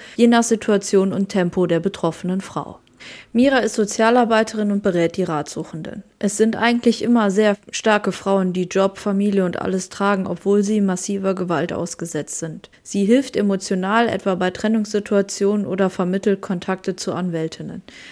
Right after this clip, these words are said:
Es gibt Gewalt in subtilen Formen, wie Abwertungen oder Isolation von Freunden und Familie. Manche Frauen leiden auch darunter, dass ihnen Geld vorenthalten wird. Mira betont, wie wichtig es ist, frühzeitig Hilfe zu suchen.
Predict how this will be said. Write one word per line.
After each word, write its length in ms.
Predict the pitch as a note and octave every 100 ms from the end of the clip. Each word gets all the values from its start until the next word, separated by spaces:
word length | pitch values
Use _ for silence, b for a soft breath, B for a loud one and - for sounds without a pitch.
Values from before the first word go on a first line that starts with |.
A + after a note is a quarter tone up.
| B B
Es 120 | G3
gibt 220 | A#3+ A#3+
Gewalt 480 | - G3+ G3+ A3 A3+
in 160 | - G3+
subtilen 500 | G#3+ G3+ - G#3 G3+
Formen, 680 | - G3+ F#3+ F3 F3 E3+ -
wie 260 | F#3+ F#3+ -
Abwertungen 720 | F#3 F#3+ A3 - G#3+ G#3 G3
oder 260 | G3 G3 F#3
Isolation 720 | F#3+ F#3 F3+ F3 - G3+ G3+
von 180 | G#3 F#3+
Freunden 440 | - F#3 F#3+ G3
und 140 | F3+
Familie. 680 | - F3+ E3+ D#3+ - B1 G3
Manche 320 | F#3+ G3 A3 G3+
Frauen 320 | - G#3 G#3
leiden 300 | F#3 F#3+ F#3
auch 160 | G3+
darunter, 480 | G#3+ G3+ G3 G3+ G3+
dass 200 | F#3+ F#3
ihnen 280 | - F#3+ F#3
Geld 240 | F#3 F#3
vorenthalten 760 | - F3+ E3 F3 E3+ E3+ F3 F3
wird. 300 | D#3 - - B B -
Mira 260 | G#3+ B3
betont, 440 | A3 G3+ - A#3 A#3
wie 140 | G3+
wichtig 340 | G#3 A3+ A3+ -
es 200 | G3 -
ist, 320 | G#3+ - -
frühzeitig 600 | - G#3+ G#3+ G3 G3 F#3+
Hilfe 300 | F#3+ F3+ -
zu 160 | -
suchen. 440 | G3+ - F#3+ -